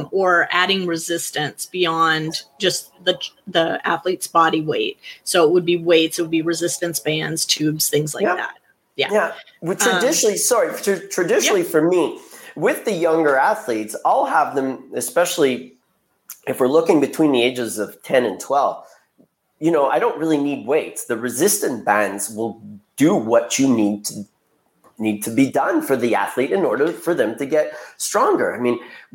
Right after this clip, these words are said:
Speaker 1: we have a phenomenal ten-year-old girl in our, in our, in our, pr-, in our system. She's been with me now for two years. So her squat is clean. Her,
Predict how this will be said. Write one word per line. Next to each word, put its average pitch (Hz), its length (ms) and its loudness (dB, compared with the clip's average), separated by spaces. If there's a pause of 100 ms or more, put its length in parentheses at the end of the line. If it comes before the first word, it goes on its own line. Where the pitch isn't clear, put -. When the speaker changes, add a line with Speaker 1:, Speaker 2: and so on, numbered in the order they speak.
(200)
Speaker 1:
we 143 220 0
have 139 360 0
a 117 80 0
phenomenal 127 800 2
ten-year-old 139 720 0
girl 113 320 2
in 117 220 0
our, 147 280 2
in 117 200 -2
our, 110 220 0 (120)
in 113 140 -2
our, 110 120 2
pr-, - 280 -12
in 113 120 0
our 127 120 4
system. 104 440 -4
She's 113 240 -6
been 123 260 2
with 123 200 0
me 117 140 0
now 104 220 4
for 104 180 -6
two - 320 -4
years. 123 440 -6
So - 300 0 (320)
her 247 160 2
squat 127 640 0
is 95 200 -8
clean. 110 500 -2
Her, 190 360 0